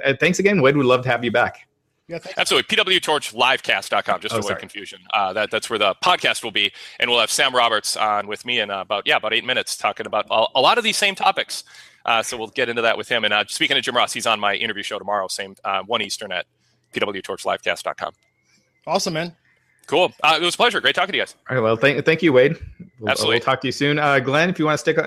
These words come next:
Speaker 1: stick around real quick, we'll get a couple of these que-, questions. Thanks
Speaker 2: Yeah.
Speaker 1: again, Wade. Appreciate it.
Speaker 3: Absolutely.
Speaker 2: Hey, while you're looking, uh, through those questions, Raj, uh, one question for you. So I watched the finale of Holy Foley, finally. This Noelle Foley thing,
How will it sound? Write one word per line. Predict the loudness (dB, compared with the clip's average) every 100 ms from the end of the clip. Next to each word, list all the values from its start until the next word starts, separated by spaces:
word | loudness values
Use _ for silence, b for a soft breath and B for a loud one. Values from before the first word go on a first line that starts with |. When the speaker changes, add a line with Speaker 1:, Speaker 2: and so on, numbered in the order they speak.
| -4
Speaker 1:
stick | -2 -2 0
around | 0 2
real | 2
quick, | 2 2
we'll |
get | 2 2
a |
couple | 2 0 0
of |
these | 0
que-, | 2 2 2
questions. | 0 -2 -2 -6 -8 _ -2
Thanks | 0
Speaker 2:
Yeah. | 0
Speaker 1:
again, | 0
Wade. | 2 0
Appreciate | 0 -2 -2 0
it. | -2 -2 b b b -4
Speaker 3:
Absolutely. | 0 0 0
Speaker 2:
Hey, | -2 _ _ _ _ _ _ -20 -4
while | 0 2
you're | 0
looking, | -4 -6 -2
uh, | 0 0
through | 0 -4
those | -4
questions, | -4 -4 -4 -6 -8 -10 -16
Raj, | -10 -6 -6 -6 -8
uh, | -6 -4 -4
one | -6 -8
question | -8 -8 -10
for | -12 -16
you. | -16 -10 -6 -6 -6 -10 b b -6
So | -2
I | 0
watched | 2 0 -2
the | -4
finale | 0 2 2
of | 0
Holy | -2 -2
Foley, | -4 -4 -4 -8 -10
finally. | -6 -6 -6 -14 -20 _
This | -4 0
Noelle | 2 6 4
Foley | 4 0 0 -4
thing, | -10 -16